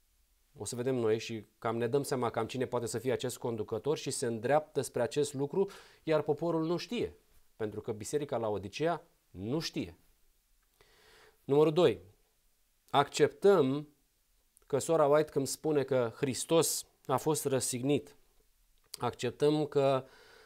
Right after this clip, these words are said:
Duhul Sfânt a fost refuzat și batjocorit, toate acestea vin pe fondul unui popor care se ruga, care credea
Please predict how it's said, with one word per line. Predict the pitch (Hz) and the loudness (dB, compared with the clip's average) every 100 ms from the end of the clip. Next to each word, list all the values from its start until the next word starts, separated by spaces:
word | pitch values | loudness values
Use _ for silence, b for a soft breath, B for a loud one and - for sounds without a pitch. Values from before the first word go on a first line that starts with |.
| B B | B B
Duhul | 117 151 160 147 139 127 - _ - | -2 0 2 2 0 -4 -12 _ -12
Sfânt | - 165 156 | -4 -2 2
a | 139 | 0
fost | 151 151 | 2 2
refuzat | 143 135 139 120 160 | 4 4 2 4 2
și | - 139 | 2 0
batjocorit, | 120 117 113 123 123 175 - _ _ b b b b b b _ | 2 2 0 0 2 2 -4 _ _ b b b b b b _
toate | - 170 202 190 170 | 6 8 8 6 4
acestea | 147 143 170 156 - 127 120 127 147 135 _ _ _ _ _ _ _ _ _ _ - | 4 4 2 2 0 2 4 4 0 -6 _ _ _ _ _ _ _ _ _ _ -12
vin | 117 120 190 202 | -8 -2 2 2
pe | 196 135 | 2 -2
fondul | - 170 196 170 143 | -2 4 4 4 0
unui | 139 135 127 | 0 0 -2
popor | - 120 - 180 175 123 - | -2 -4 -2 2 4 4 0
care | - 143 135 | 0 0 0
se | 131 143 | 0 0
ruga, | 127 113 107 90 175 190 113 113 139 _ _ _ _ | 0 0 -6 -4 0 4 4 2 -2 _ _ _ _
care | 110 107 | -4 -2
credea | 107 117 113 110 175 139 117 143 | -2 0 -2 2 6 8 8 4